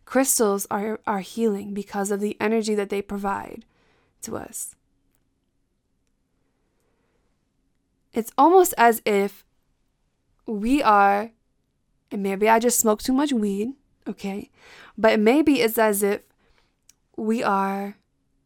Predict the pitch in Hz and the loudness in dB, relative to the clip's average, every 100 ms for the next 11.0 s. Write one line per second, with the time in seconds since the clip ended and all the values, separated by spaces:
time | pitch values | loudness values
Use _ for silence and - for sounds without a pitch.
0 | _ _ _ _ _ _ 214 - 226 302 | _ _ _ _ _ _ -4 0 0 0
1 | - 202 202 233 - _ _ _ - 220 | -2 -4 -2 -6 -10 _ _ _ -4 -2
2 | 220 254 214 208 - 285 294 320 269 208 | -2 -2 -4 -6 -2 -2 0 0 0 -2
3 | 202 214 214 208 214 233 _ _ - 208 | -6 -8 -8 -8 -10 -14 _ _ -6 -4
4 | - 202 - _ - - - 262 254 302 | -4 -6 -8 _ -20 -14 -2 0 0 -2
5 | 269 220 214 202 - 208 208 202 220 - | -2 -2 -2 -6 -6 -6 -6 -8 -14 -20
6 | _ _ _ _ _ _ _ _ _ _ | _ _ _ _ _ _ _ _ _ _
7 | _ _ _ _ _ _ _ _ - 226 | _ _ _ _ _ _ _ _ -8 -4
8 | 214 214 208 214 208 208 202 208 202 208 | -4 -2 -2 0 2 2 2 -2 -2 -4
9 | 190 - 202 196 - 247 262 - 226 - | -4 -2 -2 -4 -2 -2 -2 -2 -4 -4
10 | 208 - 220 202 220 202 214 185 196 | -8 -6 -6 -6 -6 -8 -8 -10 -14